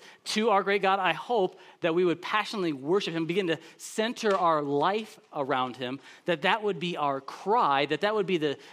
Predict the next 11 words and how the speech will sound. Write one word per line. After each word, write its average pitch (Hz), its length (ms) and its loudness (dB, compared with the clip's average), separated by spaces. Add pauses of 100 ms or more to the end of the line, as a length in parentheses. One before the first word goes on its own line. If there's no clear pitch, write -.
desire 190 580 2
of 185 180 -4
our 135 220 0
hearts. - 880 -4 (640)
"Lord, 165 300 2
let 175 260 0
my 170 180 0
life 151 500 0 (320)
be 202 300 -2
about 156 460 -2 (100)
you. 127 440 -6